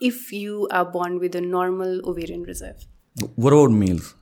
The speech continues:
Speaker 2: मेल्सको चाहिँ के छ?
Speaker 1: Oh।
Speaker 2: Is there a critical age or something like that?
Speaker 1: Males are blessed actually,
Speaker 2: हो र?
Speaker 1: है। <laughs> अब andropause is real भनेर भन्छ, होइन?
Speaker 2: अहँ।
Speaker 1: Menopause भने जस्तै।
Speaker 2: अहँ।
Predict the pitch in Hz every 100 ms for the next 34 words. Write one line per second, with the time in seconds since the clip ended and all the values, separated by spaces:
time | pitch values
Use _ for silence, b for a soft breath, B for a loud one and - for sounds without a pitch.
0 | 101 110 113 - - - - - - _
1 | - 185 185 113 131 165 135 117 113 104
2 | 95 - 104 101 95 - - - 87 90
3 | 92 90 87 82 87 254 311 330 196 180
4 | 214 254 202 185 185 - 165 165 185 202
5 | 185 165 247 330 - - - - - -
6 | - 302 - 294 294 294 B B B 233
7 | 254 247 294 320 285 269 262 214 208 220
8 | 220 220 202 180 180 175 - 180 180 185
9 | 190 175 92 - 120 - 196 196 196 180
10 | 175 - 160 165 175 - 240 294 - 101
11 | 160